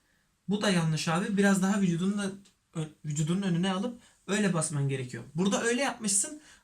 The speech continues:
ama yine kolun böyle kalmış. Sonra o, işte güç yettirmek için omuzunu da bastırmaya çalışmışsın. Terse düşmüşsün.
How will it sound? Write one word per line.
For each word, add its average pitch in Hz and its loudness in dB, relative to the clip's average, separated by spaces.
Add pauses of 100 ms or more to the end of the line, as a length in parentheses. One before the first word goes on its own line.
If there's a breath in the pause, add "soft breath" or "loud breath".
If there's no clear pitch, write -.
ama 247 0
yine 277 2
kolun 175 4
böyle 139 2
kalmış. 185 -4 (180)
Sonra 208 -4
o, 233 -8 (240)
işte - -4
güç 175 0
yettirmek 202 0
için 214 -6
omuzunu 196 0
da 196 0
bastırmaya 180 -2
çalışmışsın. 170 -6
Terse 180 0
düşmüşsün. 147 -4